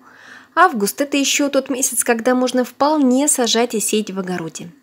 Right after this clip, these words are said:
И поэтому я предлагаю вспомнить, что имеет смысл высаживать в это время, чтобы до наступления морозов растения успели вырасти и сформировать урожай. Итак, как всегда, самое первое, что приходит на ум, это, конечно же, зелень.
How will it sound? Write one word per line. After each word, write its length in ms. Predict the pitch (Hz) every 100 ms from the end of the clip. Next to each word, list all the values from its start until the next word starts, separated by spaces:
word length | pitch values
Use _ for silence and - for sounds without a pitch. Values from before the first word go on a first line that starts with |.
| _
И 80 | 220
поэтому 360 | 233 233 233 226
я 120 | 220
предлагаю 540 | 220 226 226 254 294 233
вспомнить, 640 | - - 294 285 190 -
что 420 | - - - 285 -
имеет 460 | 226 226 254 294 -
смысл 420 | 233 226 - 269
высаживать 600 | 247 233 202 214 226 202
в 60 |
это 140 | 196 202
время, 400 | 175 170 165 175 _ _ _
чтобы 280 | - 233 226
до 80 | 240
наступления 600 | 247 - 254 226 196 190
морозов 460 | 190 202 262 220 196 -
растения 480 | 196 220 - 220 202
успели 320 | - 208 190
вырасти 680 | 185 208 277 - - 180 - _
и 160 | 233 320
сформировать 680 | - 233 202 196 208 254 196
урожай. 380 | 180 160 170 208 _ _ _ _ _ _ - - - - _
Итак, 340 | - 311 240 170 -
как 180 | 233
всегда, 500 | - - 311 277 320
самое 440 | 330 - 294 233 214
первое, 340 | 233 254 202
что 200 | 190 220
приходит 400 | 214 233 226 190
на 120 | 214
ум, 200 | 311 381
это, 300 | 311 311 285
конечно 420 | 277 233 285 - 240
же, 120 | 240
зелень. 460 | 226 294 226 160